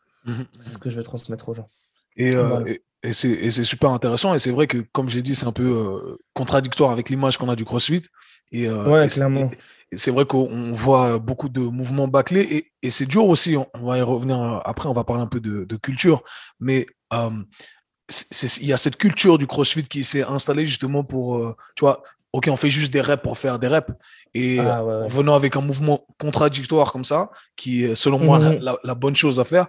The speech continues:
Speaker 1: je pense que c'est pas facile non plus de, de l'installer au sein d'une structure parce que les gens, au final, ils viennent pour ce truc, euh, CrossFit, je vais me buter, et cetera. Là, t'as un coach qui dit,
Speaker 2: Ouais.
Speaker 1: attends, non,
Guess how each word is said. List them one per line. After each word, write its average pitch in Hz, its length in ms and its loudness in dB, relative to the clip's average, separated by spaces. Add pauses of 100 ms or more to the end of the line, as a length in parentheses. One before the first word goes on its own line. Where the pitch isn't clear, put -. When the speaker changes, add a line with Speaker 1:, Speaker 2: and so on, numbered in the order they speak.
(360)
Speaker 1:
je - 100 0
pense 147 140 -6
que 147 80 -6
c'est 127 120 -4
pas 135 100 2
facile 139 260 0
non 156 120 -2
plus 143 140 -6
de, 123 400 2
de 131 120 0
l'installer 139 680 2 (400)
au 127 100 -6
sein 151 220 0
d'une 131 180 -8
structure 180 460 0
parce - 160 0
que 139 300 0
les 131 140 -2
gens, 160 200 2
au 147 40 0
final, 143 320 -4
ils 120 120 -4
viennent 135 380 0 (320)
pour 151 220 -4
ce - 140 -2
truc, 143 360 0
euh, 131 80 0
CrossFit, 143 460 0
je 131 80 -6
vais 139 80 0
me 139 80 -4
buter, 143 300 2
et 139 60 2
cetera. 143 380 -2
Là, 143 140 0
t'as 135 100 -8
un 127 60 -8
coach 139 220 -6
qui 127 120 -10
dit, 131 120 0
Speaker 2:
Ouais. 139 80 8
Speaker 1:
attends, 139 200 4
non, 143 180 0